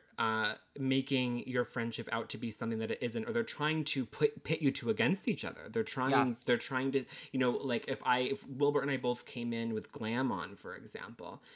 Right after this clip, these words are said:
Speaker 1: we would have a coworker say, "Who did it better?" You know what I mean?
Speaker 2: Yes.
Speaker 1: Like, that's not what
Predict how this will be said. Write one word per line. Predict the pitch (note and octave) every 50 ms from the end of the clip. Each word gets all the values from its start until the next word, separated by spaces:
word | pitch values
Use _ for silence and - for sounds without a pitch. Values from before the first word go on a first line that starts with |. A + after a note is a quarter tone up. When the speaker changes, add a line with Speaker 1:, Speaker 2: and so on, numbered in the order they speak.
| - - - - -
Speaker 1:
we | - A#2+ A#2 A2+
would | A2+ A#2 G#2+
have | G#2 A#2+ A2+ A2+
a | A2+
coworker | - - B2+ A#2 A2 A2+ G#2+ A#2 A2+
say, | G#2 - - A#2 G#2+ G#2 G#2
"Who | G2+ - D3 C#3+
did | C3 B2 G#2+
it | G#2 -
better?" | G#2 G#2+ - - - - - - - _ -
You | C3+ C3+ C#3
know | C#3+
what | C#3 C#3
I | C#3 C3
mean? | C3 B2+
Speaker 2:
Yes. | B2 A#2+ A#2+ B2 - C3 B2+
Speaker 1:
Like, | A#2+ A2+ - - - - - - - -
that's | C#3 C#3+ - -
not | F3+ F#3+ - F3+
what | F3+ E3+ D#3+ C#3+